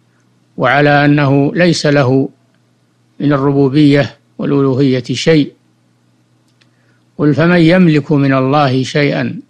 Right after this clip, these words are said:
أي من يدفع ما يريده الله سبحانه وتعالى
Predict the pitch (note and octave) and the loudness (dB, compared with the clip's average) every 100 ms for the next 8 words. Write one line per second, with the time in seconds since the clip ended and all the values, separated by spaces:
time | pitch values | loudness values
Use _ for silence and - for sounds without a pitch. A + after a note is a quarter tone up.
0 | - C#3+ C#3+ G3 G3 A3 D3+ C#3+ B2 - | -6 -2 0 2 2 0 -2 -4 -6 -8
1 | _ _ _ _ _ _ _ _ _ _ | _ _ _ _ _ _ _ _ _ _
2 | _ _ _ _ _ _ _ _ _ D3+ | _ _ _ _ _ _ _ _ _ -2
3 | D#3 D3+ C#3 - E3 E3 F3+ C#3+ C3+ C#3 | 0 0 -2 0 0 2 2 2 0 2
4 | D3+ C#3+ - B2+ - D3 C3+ C3 C3 C3 | 2 0 -4 -10 -2 0 0 0 -2 -4
5 | C#3 B2+ C#3+ B2+ D3 | -4 0 0 0 -4